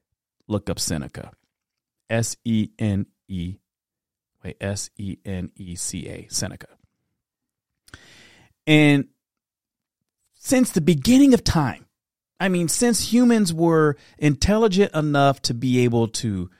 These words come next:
write, share in philosophy, thoughts, what did they do right? What did they do wrong in life?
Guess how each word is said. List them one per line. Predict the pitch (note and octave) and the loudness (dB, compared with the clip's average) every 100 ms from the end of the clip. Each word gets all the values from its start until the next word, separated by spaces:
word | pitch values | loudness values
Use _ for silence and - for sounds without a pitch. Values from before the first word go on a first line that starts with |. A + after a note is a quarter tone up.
| _ _ | _ _
write, | - G#2 C#3+ D3 D3 - _ _ _ _ _ _ _ _ _ | -6 2 4 2 0 -8 _ _ _ _ _ _ _ _ _
share | - - D#3 C#3 C#3 | -12 -2 0 2 2
in | C3 | 0
philosophy, | A#2 A2+ C3 C3 C3+ - C3+ C3 B2+ _ _ _ _ _ _ | -2 0 2 2 -2 -4 -2 0 -2 _ _ _ _ _ _
thoughts, | - C#3 C3 - - - _ _ | 2 4 4 0 -6 -12 _ _
what | C3 D#3+ | 0 2
did | - | 2
they | D#3+ | 0
do | B2 C#3 C3 | 2 2 2
right? | B2 B2+ C3 A#2 | 4 2 2 0
What | C3+ | 0
did | D3 | 2
they | C#3+ C#3 | 2 0
do | A#2+ C3 | 2 2
wrong | A2+ A2+ A#2+ A#2+ | 2 2 2 2
in | A#2+ | 0
life? | A#2 A#2 B2 | -2 -2 -4